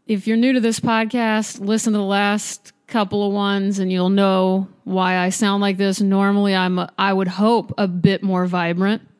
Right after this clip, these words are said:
Not doing so hot, physically speaking.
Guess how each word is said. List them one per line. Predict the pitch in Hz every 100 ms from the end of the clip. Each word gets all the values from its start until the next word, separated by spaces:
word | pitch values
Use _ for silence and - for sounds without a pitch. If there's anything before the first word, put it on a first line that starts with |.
| _ _ -
Not | 196 220
doing | 240 247 262
so | - 220 185
hot, | 180 180 190 - _ _ _
physically | - 202 190 185 196
speaking. | 180 - 202 180 175 175